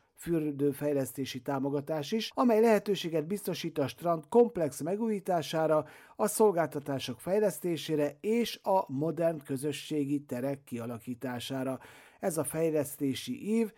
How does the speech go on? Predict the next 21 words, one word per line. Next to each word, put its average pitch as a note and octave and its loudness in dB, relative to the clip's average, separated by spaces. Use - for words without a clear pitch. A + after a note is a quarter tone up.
kétezer-huszonhét D3 -2
és C3+ -6
huszonnyolc C3 -4
folyamán B2 -4
valósul B2 -4
majd B2+ -4
meg. D3 0
Az D#3+ -2
idei A3+ 4
évtől F3 0
szabad D#3 0
strandként D3+ -2
működő E3+ 0
Helikon D3 -2
strand E3+ -2
új E3+ -4
színt D3 -6
hoz C#3+ -2
Keszthely C#3+ -2
strand D3 -4
kínálatába. G3 2